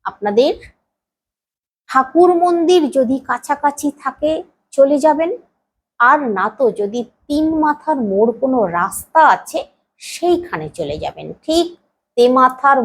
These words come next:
মোড় বলা হয় যে রাস্তাকে, অথবা চৌমাথার মোড় বলা হয় যে রাস্তাকে, তেমাথা অথবা চৌমাথা অথবা মন্দির যদি থাকে, একটু কষ্ট করে গিয়ে সেইখানে রেখে দেবেন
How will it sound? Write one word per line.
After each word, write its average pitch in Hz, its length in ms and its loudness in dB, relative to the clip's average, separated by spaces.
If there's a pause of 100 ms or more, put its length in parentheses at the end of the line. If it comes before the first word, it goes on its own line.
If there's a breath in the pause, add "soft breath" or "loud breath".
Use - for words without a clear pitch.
মোড় 254 240 2
বলা 262 300 2
হয় 254 220 -2 (100)
যে 202 140 -2
রাস্তাকে, 208 600 -6 (440)
অথবা 330 380 4 (160)
চৌমাথার 247 680 0
মোড় 208 300 -4
বলা 254 260 0
হয় 240 300 -2
যে 240 120 0
রাস্তাকে, 240 460 0 (100)
তেমাথা 262 460 0 (120)
অথবা 247 260 0 (120)
চৌমাথা 156 460 -12 (300 soft breath)
অথবা 359 360 2 (120)
মন্দির 160 460 -12 (640)
যদি 202 280 -2 (100)
থাকে, - 340 -4 (840)
একটু 196 240 -4 (140)
কষ্ট - 340 -2 (140)
করে 262 180 4
গিয়ে 190 280 -2 (340)
সেইখানে 285 600 -4 (420)
রেখে 175 460 -4
দেবেন 135 340 -14